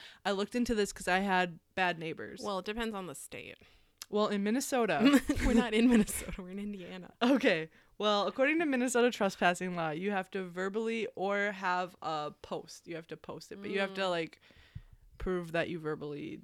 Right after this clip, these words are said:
Speaker 1: said it or whatever. Anyway, those bitches are not parking in my alley anymore. <laughs>
Speaker 2: Good for you.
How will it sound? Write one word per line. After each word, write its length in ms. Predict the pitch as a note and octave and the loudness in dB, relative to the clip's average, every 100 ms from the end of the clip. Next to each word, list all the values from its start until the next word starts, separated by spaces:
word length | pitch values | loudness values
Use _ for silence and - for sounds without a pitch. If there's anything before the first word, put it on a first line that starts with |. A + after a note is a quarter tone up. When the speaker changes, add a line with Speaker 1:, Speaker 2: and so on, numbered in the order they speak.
| _ | _
Speaker 1:
said 260 | - - E3+ | -18 -14 -12
it 120 | A#2+ | -14
or 100 | - | -16
whatever. 280 | - - - - | -16 -16 -14 -4
Anyway, 380 | A3+ A3 G3 | 0 0 0
those 240 | E3+ G3+ G#3 | 0 0 2
bitches 340 | G3+ - F3+ | 0 0 0
are 120 | F3 | 2
not 320 | F3 E3 D#3+ - | 2 0 0 0
parking 440 | F3+ E3 D#3+ D3+ - - | -2 -4 -8 -10 -10 -8
in 160 | F3+ | -6
my 180 | E3 D3+ | -2 -2
alley 440 | D3+ D3+ C#3+ - | 0 -2 -4 -8
anymore. 540 | - E3+ E3 - - - _ - - | -8 -8 -8 -10 -12 -14 _ -20 2
<laughs> 60 | - A3+ C4 - - F4 - _ _ _ _ _ - - - | 4 4 4 4 6 2 0 _ _ _ _ _ -20 -20 -4
Speaker 2:
Good 180 | A#3 G3+ | -2 0
for 80 | |
you. 180 | G3 F3+ | -4 -4